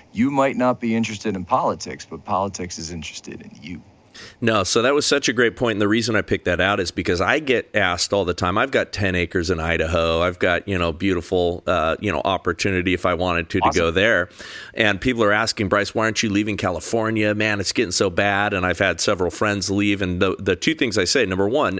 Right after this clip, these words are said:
Speaker 2: "Do I look like a guy who's not gonna fight on the front lines?" I go, "You know, this, this I believe we must do." And then number two,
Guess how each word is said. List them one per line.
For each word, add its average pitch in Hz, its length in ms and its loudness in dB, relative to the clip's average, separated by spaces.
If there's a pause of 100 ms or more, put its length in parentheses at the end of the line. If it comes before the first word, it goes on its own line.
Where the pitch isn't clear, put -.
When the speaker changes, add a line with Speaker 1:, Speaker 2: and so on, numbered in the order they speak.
Speaker 2:
"Do 98 160 2
I 110 80 4
look 123 300 -2
like 113 180 0
a 104 60 0
guy 101 240 2
who's 92 240 -2
not 92 340 0
gonna 95 160 -2
fight 92 300 0
on 92 100 0
the 87 60 -2
front 95 260 -2
lines?" 87 480 0
I 92 140 2
go, 92 160 2
"You 98 240 0
know, 95 40 -2
this, 117 260 2
this 113 380 0
I 98 120 2
believe 92 280 0
we 87 140 0
must 104 460 -2
do." 87 380 0 (540)
And 113 200 2
then 107 120 2
number 107 300 2
two, 123 440 2